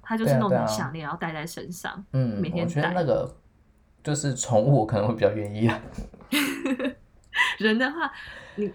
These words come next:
Speaker 1: 人的话是怎么了？
Speaker 2: 人的话，我觉得是摆在家里，可能用成一个什么东西，然后放在家里。
Speaker 1: 那你不愿意带着我出去玩吗？
Speaker 2: 呃，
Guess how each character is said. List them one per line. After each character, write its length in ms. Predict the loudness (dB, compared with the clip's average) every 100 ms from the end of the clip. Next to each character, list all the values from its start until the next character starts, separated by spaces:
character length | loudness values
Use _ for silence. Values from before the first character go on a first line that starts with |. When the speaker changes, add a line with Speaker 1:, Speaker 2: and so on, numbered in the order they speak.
| -2
Speaker 1:
人 160 | 0
的 100 | 0
话 180 | 0 0
是 80 | 0
怎 140 | -4 -6
么 120 | -6
了？ 400 | -12 -12 -12 -2 4
Speaker 2:
人 160 | 6
的 100 | 6
话， 180 | 8 10
我 140 | 8 6
觉 220 | -2 0
得 180 | 2 2
是 240 | 0 -2
摆 200 | 0 0
在 140 | 0 -2
家 320 | 0 0 0
里， 140 | -6 -6
可 140 | -2
能 260 | -2 -2 -2
用 180 | 4 4
成 140 | 4 -4
一 60 |
个 80 | -6
什 180 | -6 -6
么 120 | -6
东 240 | -4 -4 -4
西， 180 | -8
然 100 | -6
后 60 | -6
放 180 | -2 -2
在 80 | -2
家 260 | -10 -12 -12
里。 80 | -18 -20 -20 _ _ _ _ _ -20 -20 -16 -14
Speaker 1:
那 160 | -8 -4
你 80 | -2
不 160 | 0
愿 180 | 0 0
意 300 | 0 0 -4 -10 -20 -6
带 160 | -4
着 140 | -2 -2
我 80 | -4
出 140 | -6
去 120 | -6
玩 240 | -6 -6 -12
吗？ 260 | -16 -16 -18 -20 -20 _ _ _ -8
Speaker 2:
呃， 260 | -2 -2